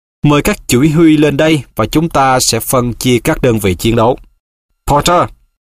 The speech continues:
giáo sư McGonagall vừa nói vừa vội vã đi tới chỗ nó, trong khi các học sinh khác đang tràn lên bục, chen nhau đứng vào hàng nhận chỉ thị.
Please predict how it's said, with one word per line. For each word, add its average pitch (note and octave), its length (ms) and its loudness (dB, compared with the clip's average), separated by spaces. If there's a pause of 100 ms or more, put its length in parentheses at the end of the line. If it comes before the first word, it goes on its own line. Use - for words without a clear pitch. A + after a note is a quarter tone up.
(440)
giáo A#2+ 280 0
sư A#2+ 200 0
McGonagall A2+ 880 -2 (100)
vừa A2 160 2
nói G#2+ 360 0
vừa A2+ 140 0
vội G#2 260 0
vã F#2+ 360 -4
đi C3 180 0
tới C3 220 -2
chỗ G2 220 0
nó, A#2+ 280 0 (420)
trong B2+ 180 0
khi A#2+ 260 2
các - 220 -4
học - 160 -4
sinh A#2+ 240 -2
khác E3+ 300 -4 (100)
đang A#2 300 -2 (120)
tràn G2+ 460 0
lên G#2+ 200 -2
bục, A2+ 160 0 (580)
chen C#3 460 2
nhau B2+ 380 0
đứng D#3 260 0
vào A2+ 240 0
hàng G#2+ 300 -2 (340)
nhận G#2 300 2
chỉ B2 180 -2
thị. G2+ 300 -2